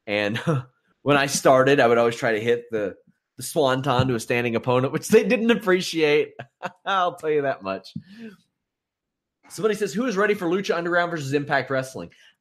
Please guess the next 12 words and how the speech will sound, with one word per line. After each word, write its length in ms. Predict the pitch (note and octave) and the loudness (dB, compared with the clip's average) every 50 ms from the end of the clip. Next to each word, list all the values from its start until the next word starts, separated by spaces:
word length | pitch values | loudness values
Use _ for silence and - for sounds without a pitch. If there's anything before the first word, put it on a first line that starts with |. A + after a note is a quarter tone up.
| - | -14
I 40 | - | -12
got 220 | C3 - B3 C4 C4 | -10 -6 -4 -4 -2
a 40 | |
little 220 | A#3 F#3 D3 B2 A2+ | 0 0 0 0 -2
flack 500 | - - - A2+ A2 A#2 B2 - - - | -4 -4 -4 -2 -2 -2 -4 -6 -8 -10
from 340 | - C3 A2+ G#2 G2+ G2+ - | -6 -4 -4 -2 -4 -6 -6
Impact 480 | - A2 A#2 A2+ B2+ B2 A2+ - - - | -4 -4 -4 -2 -2 -2 -2 -2 -6 -8
P 160 | - A#2+ G#2 | -4 0 2
R 260 | F#2+ F#2+ A2 A2 G2 F2 | 4 4 4 4 2 0
'cause 140 | - G#2+ A#2 | -2 0 0
I 80 | A2 | 0
asked 580 | - - G#2 A#2+ B2+ C3 C3 C3 - - - | 0 0 0 0 0 0 0 -2 -6 -14 -20